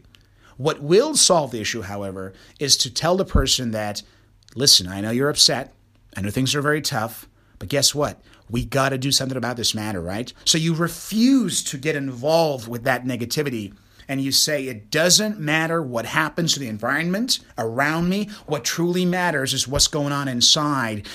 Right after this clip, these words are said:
And once you focus on that, once you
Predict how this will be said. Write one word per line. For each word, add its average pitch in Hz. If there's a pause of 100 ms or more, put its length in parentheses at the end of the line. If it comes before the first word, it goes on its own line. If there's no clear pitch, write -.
(120)
And 135
once 185
you 151
focus 208
on 110
that, 104 (460)
once 170
you 160